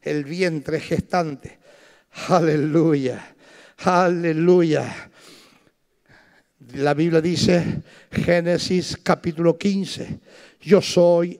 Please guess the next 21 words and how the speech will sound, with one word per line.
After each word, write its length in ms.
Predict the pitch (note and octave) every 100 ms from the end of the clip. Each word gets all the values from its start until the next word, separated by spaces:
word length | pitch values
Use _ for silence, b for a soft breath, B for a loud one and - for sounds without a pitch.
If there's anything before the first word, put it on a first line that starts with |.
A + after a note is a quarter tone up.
| -
el 260 | F3+ E3
Sadai", 600 | C#3+ - D#3 D#3+ E3 E3+ E3
le 120 | D3+
dijo 320 | E3 D3+ D#3+
Dios 440 | D3 E3 D#3+ - -
a 120 | E3
Abraham, 360 | C#3 D#3 D3 - B B
"yo 200 | - E3
soy 340 | D#3+ - F3+ F3
el 120 | F3
Señor", 560 | - F#3 D#3+ F#3 E3+ C#3 B B B
pero 220 | E3+ E3+
también 480 | - E3 E3 F#3 F3+
significa 840 | - F3 F3+ - F#3+ - B2+ - B B B
el 280 | F3+ E3+
Dios 520 | C3+ F3+ F#3 F#3 - -
que 140 | - F3
te 220 | - E3+
da 260 | D#3+ F3 E3
de 140 | E3
mamar. 520 | D#3+ D#3 D#3+ C#3+ B2+